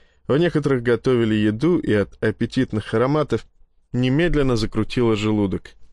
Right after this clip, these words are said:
Окинув взглядом постамент с двумя массивными фигурами, олицетворяющими единство дружинников и гимназистов, я свернул в узкий проход,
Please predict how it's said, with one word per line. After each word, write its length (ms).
Окинув 520
взглядом 500
постамент 640
с 140
двумя 340
массивными 640
фигурами, 680
олицетворяющими 1080
единство 580
дружинников 720
и 60
гимназистов, 840
я 240
свернул 540
в 80
узкий 280
проход, 680